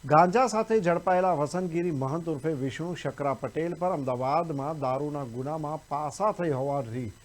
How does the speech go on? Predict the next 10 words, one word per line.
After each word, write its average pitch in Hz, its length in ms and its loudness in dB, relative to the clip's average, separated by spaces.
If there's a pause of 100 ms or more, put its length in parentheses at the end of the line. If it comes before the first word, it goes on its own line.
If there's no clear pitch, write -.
(200)
તે 165 60 0
પોતાનું 196 480 0
નામ 165 260 -2
બદલી 165 280 0
મહંત 156 420 -4
તરીકે 147 360 -2
ઓળખ 135 280 -2
આપીને 147 460 -4
રહેતો 120 460 -2
હતો. 110 220 -6